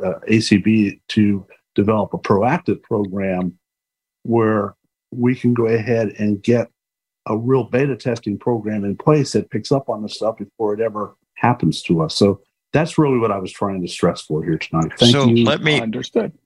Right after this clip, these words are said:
Speaker 2: Yep. Let me
Speaker 3: Go ahead.
Speaker 2: talk about two things very quickly. And, and, and first,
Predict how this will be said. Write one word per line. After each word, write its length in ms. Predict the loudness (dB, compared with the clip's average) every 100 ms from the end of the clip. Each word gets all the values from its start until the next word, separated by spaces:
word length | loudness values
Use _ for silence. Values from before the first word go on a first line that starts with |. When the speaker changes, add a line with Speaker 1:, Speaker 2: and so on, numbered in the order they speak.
| _ _ _ _ 0
Speaker 2:
Yep. 240 | 2 0 -4
Let 160 | -2
me 180 | -2 -4 _
Speaker 3:
Go 80 | -4
ahead. 140 | -4 -10 _ _
Speaker 2:
talk 240 | -2 -2
about 320 | -2 -2 -2 -4
two 160 | -4
things 340 | -2 -2 -2 0
very 220 | 0 0
quickly. 440 | -2 -4 -4 -8 -6
And, 300 | 0 0 0
and, 300 | 2 2 2 0
and 340 | 0 0 0 -6 _ _ _ _ _ _ _ _ _ _ -20 _ 0
first, 440 | 2 4 0 -4